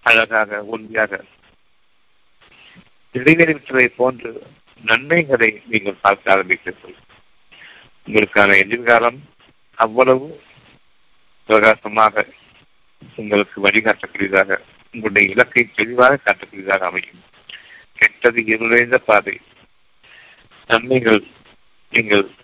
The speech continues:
இறைவனிடமிருந்து பெற இருப்பது ஒளிமிக்க பாதை. அந்த ஒளிமிக்க பாதை உங்களுக்காக திறந்து, அதனுடைய எல்லைகளை நீங்கள் பார்த்தீர்கள்.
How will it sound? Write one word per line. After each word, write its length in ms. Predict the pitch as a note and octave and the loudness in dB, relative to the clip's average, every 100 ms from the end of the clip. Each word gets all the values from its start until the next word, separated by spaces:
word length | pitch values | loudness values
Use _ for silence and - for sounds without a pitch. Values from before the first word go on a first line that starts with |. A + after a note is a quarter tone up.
| - | -6
இறைவனிடமிருந்து 520 | A#2 A2+ A2 G#2+ A#2 A#2 | 0 2 2 -2 -6 -4
பெற 200 | G#2 G#2 | 0 2
இருப்பது 500 | G2+ - G2 G2 - | 0 -2 -4 -6 -4
ஒளிமிக்க 420 | G#2 G#2+ A2+ - A2 | -2 -2 -4 -8 -4
பாதை. 380 | - F#2+ G2 - | 0 -2 -2 -10
அந்த 200 | G#2 G2+ | -8 -6
ஒளிமிக்க 400 | A2 B2+ B2 C3 | -6 -6 -4 -4
பாதை 400 | - G2+ G2+ F#2+ - - | 2 0 0 -10 -14 -12
உங்களுக்காக 460 | A2 G2+ - G#2 | -8 -4 2 2
திறந்து, 500 | F#2 G#2 G#2 G#2 A2 | 2 -2 -4 -4 -4
அதனுடைய 480 | G2 G2 F#2+ F#2+ F#2+ | -2 -2 0 0 0
எல்லைகளை 400 | F#2+ A2 G#2+ G#2 | 0 -2 0 -2
நீங்கள் 240 | G#2 F#2+ F#2 | -4 -10 -2
பார்த்தீர்கள். 480 | G2+ - G#2 F#2 | -2 0 -6 -6